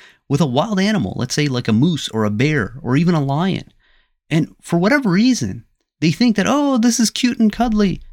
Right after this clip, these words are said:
And then they get mauled severely by that animal. It's the same thing, exponentially worse. They treat this Satan character, as one individual on Twitter put it,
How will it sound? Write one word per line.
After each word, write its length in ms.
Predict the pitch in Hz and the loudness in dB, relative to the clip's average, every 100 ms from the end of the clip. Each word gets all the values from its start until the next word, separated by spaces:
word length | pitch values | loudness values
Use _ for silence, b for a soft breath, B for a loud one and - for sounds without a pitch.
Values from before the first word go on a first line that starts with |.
| - | 0
And 100 | 208 | 2
then 80 | 233 | 4
they 80 | |
get 140 | 214 170 | 2 2
mauled 680 | 131 147 247 294 233 - - _ - | 4 4 4 2 -2 -8 -14 _ -6
severely 720 | - 185 147 277 339 247 135 | -2 0 2 2 0 -2 -2
by 180 | 143 165 | -2 0
that 160 | 185 196 | 2 2
animal. 500 | 233 254 156 - _ _ _ _ | 2 2 -2 -6 _ _ _ _
It's 160 | 208 226 | -2 0
the 60 | |
same 280 | - 240 269 | 0 2 0
thing, 460 | - 233 269 220 - _ _ - | 0 0 0 -2 -6 _ _ -6
exponentially 640 | 233 - 233 254 240 226 196 | -6 -2 0 0 0 2 2
worse. 560 | 180 240 220 101 - - _ _ _ _ _ _ - | 2 0 -2 -6 -10 -18 _ _ _ _ _ _ -2
They 160 | 151 | -2
treat 480 | 135 - 247 233 - - | -2 -2 0 -2 -6 -6
this 200 | 117 160 | -2 -2
Satan 380 | - 196 - 131 | 0 -2 0 -4
character, 580 | - 95 98 135 175 170 | -4 -8 -6 -2 -2 0
as 160 | 117 131 | -2 0
one 320 | 180 180 147 - | 2 2 -2 -2
individual 480 | 135 127 113 117 110 | 0 2 0 0 -2
on 100 | 98 | -2
Twitter 280 | - 107 104 | -2 -2 -2
put 220 | 123 175 | -2 -2
it, 180 | 247 | -4